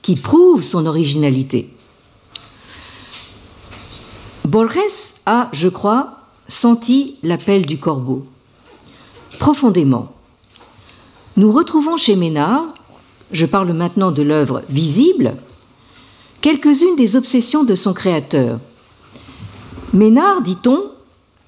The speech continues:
a laissé une monographie sur les affinités reliant Descartes, Leibniz et John Wilkins. On connaît l'essai de Borges sur, euh, la langue analytique de John Wilkins,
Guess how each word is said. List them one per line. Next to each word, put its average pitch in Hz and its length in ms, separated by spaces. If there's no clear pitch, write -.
a 190 100
laissé 233 340
une 254 160
monographie 214 760
sur - 260
les 185 260
affinités 262 800
reliant 180 680
Descartes, 233 680
Leibniz 214 800
et 175 100
John 240 280
Wilkins. 208 720
On 170 100
connaît 196 260
l'essai 175 280
de 143 100
Borges 143 640
sur, 185 460
euh, 143 220
la 165 120
langue 170 320
analytique 151 600
de 127 140
John 139 200
Wilkins, 269 640